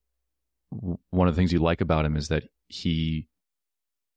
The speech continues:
blended, or he removed the artificial, you used the word artificial notion of sacredness. And I interpreted that as starting to recognize that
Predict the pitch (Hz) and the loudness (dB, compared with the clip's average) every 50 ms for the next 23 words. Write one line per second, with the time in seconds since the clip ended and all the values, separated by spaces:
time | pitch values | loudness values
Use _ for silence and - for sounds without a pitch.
0 | _ _ _ _ _ _ _ _ _ _ _ - - 87 82 85 87 95 98 98 | _ _ _ _ _ _ _ _ _ _ _ -2 0 2 4 4 4 4 4 2
1 | 95 - - 85 80 85 92 90 82 87 87 85 87 90 95 101 101 95 - - | 2 2 2 0 0 0 0 0 2 2 2 2 4 4 4 4 2 0 -2 -2
2 | 95 90 - - 80 85 85 82 - - 98 92 - - 87 80 76 76 - - | -2 -2 0 0 0 0 0 -2 -2 -2 -2 -2 0 0 0 0 -2 -2 -6 -10
3 | _ - - 85 85 85 78 - 85 82 80 - 85 80 78 - - 90 87 - | _ -4 -2 0 0 0 0 0 0 0 2 2 0 -2 -2 -2 -2 -2 -2 0
4 | - 82 76 76 76 76 - - 80 80 80 - - 82 80 - - - - - | 0 0 0 0 0 -2 -2 -4 -6 -6 -4 -4 -2 -2 -2 -2 -4 -6 -6 -6
5 | - - - - - _ _ _ _ _ _ _ _ _ _ _ - 82 78 80 | -6 -6 -8 -10 -10 _ _ _ _ _ _ _ _ _ _ _ -2 0 2 4
6 | 82 85 80 - 87 - 87 76 78 71 78 76 76 76 - 73 73 71 71 71 | 2 2 2 0 0 0 0 -2 0 0 0 0 0 0 -2 -2 -2 -2 -2 -4
7 | - - _ _ _ _ _ _ _ - - - - 87 82 82 80 - 85 73 | -8 -12 _ _ _ _ _ _ _ -12 -8 -2 0 2 2 2 2 0 0 2
8 | 80 82 80 - 87 - 82 78 76 76 76 73 - - - - _ _ _ _ | 2 2 2 0 -2 -2 0 0 0 0 -2 -2 -4 -6 -12 -14 _ _ _ _
9 | _ _ _ _ _ _ _ - - 80 76 - | _ _ _ _ _ _ _ -4 -2 -2 -2 -2